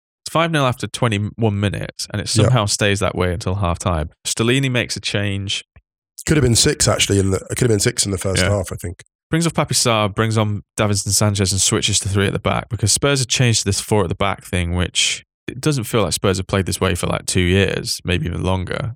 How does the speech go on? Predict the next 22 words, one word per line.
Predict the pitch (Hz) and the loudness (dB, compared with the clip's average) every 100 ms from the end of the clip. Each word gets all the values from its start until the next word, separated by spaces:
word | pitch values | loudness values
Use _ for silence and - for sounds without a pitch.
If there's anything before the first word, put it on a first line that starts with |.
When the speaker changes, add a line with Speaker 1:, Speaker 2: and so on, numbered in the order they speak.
| - | -6
Speaker 1:
So | - | -2
I'm | 101 | 0
not | 107 | 0
entirely | 95 101 95 | 0 0 0
sure | 90 - 92 90 90 - _ _ _ _ _ | 0 0 2 0 -2 -6 _ _ _ _ _
why | - 95 92 90 90 | -8 -2 0 2 0
they | 90 90 - _ _ - | 0 -2 -4 _ _ -2
did | 95 | 0
it | - | 0
now. | 92 95 95 92 90 - - _ _ - | -4 0 0 2 0 -2 -6 _ _ -2
Speaker 2:
God | 147 | 2
knows | 156 123 | 4 4
what | 120 | 4
Pedro | - 117 110 | 2 4 2
Porro | - 120 104 | 2 2 2
must | 92 80 | 2 0
be | |
thinking. | 98 95 90 90 90 - _ _ _ _ _ _ | -2 -2 -2 -2 -4 -8 _ _ _ _ _ _
Speaker 1:
Well, | 185 190 147 156 - - _ _ | 0 2 0 -6 -20 -20 _ _
the | 180 | -4
thing | 208 202 | 0 0
is, | 143 87 104 | 0 0 -2